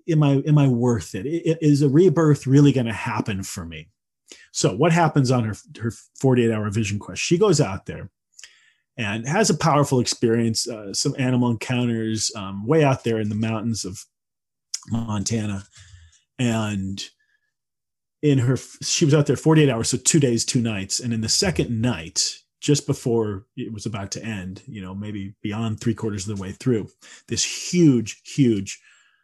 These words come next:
uh, thunderstorm blows in. I mean, full on. And she was right there where the thunder and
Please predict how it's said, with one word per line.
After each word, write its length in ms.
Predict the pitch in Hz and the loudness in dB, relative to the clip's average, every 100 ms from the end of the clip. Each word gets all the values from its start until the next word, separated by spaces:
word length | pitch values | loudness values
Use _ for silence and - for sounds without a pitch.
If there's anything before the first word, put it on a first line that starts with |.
| _ | _
uh, 360 | 95 85 82 80 - | -12 -12 -14 -16 -6
thunderstorm 580 | 127 113 - - 85 87 | -4 -2 -4 -6 -10 -10
blows 380 | 87 87 92 | -10 -10 -12
in. 160 | 78 80 | -14 -14
I 140 | 117 131 | -4 0
mean, 300 | 131 104 98 | 0 -2 -6
full 400 | - - 117 98 | -10 -4 -4 -4
on. 340 | 85 82 92 _ _ _ _ - | -10 -14 -18 _ _ _ _ -12
And 120 | - | -4
she 200 | - 175 | 2 4
was 240 | 156 113 107 | 4 2 2
right 400 | 123 120 117 - | 2 2 0 0
there 260 | 113 98 | -2 -2
where 200 | 95 101 | -6 -8
the 80 | 95 | -8
thunder 720 | - - 143 131 123 117 110 _ _ _ _ _ _ _ _ _ _ _ _ _ _ | -8 0 2 2 2 0 -4 _ _ _ _ _ _ _ _ _ _ _ _ _ _
and 680 | 127 120 113 110 107 104 | -2 -2 -2 -4 -4 -4